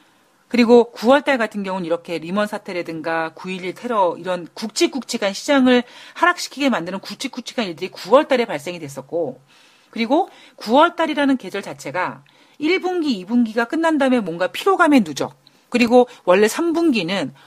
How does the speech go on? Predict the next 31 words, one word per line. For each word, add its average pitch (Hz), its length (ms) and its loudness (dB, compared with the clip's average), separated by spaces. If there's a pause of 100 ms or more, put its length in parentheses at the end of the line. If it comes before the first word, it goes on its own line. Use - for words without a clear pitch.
(120)
어닝 254 1400 6
시즌에 269 760 2
가장 202 300 -2
실적이 339 440 -2
좀 240 80 -2
이렇게 214 160 -6
부진할 294 460 0
수 - 160 -8
있는 170 220 -4
그런 175 160 -2
가능성이 226 600 2
좀 190 120 -10
있다 170 220 -2
보니까 147 560 -6 (340)
그런 233 200 2
피로감이 320 480 2
누적되면서 175 840 -4 (240)
구월 185 380 -2
달에 185 320 -2 (520)
시장이 226 360 -2
하락할 247 400 -4
가능성이 165 720 -8 (340)
좀 185 140 -14
높았다. 165 600 -2 (840)
통계적으로 294 480 -2
봤을 147 300 -14
때, 170 300 -8 (100)
예, 151 100 -4
그런 269 260 2
데이터가 175 440 -8
나왔습니다. 131 580 -10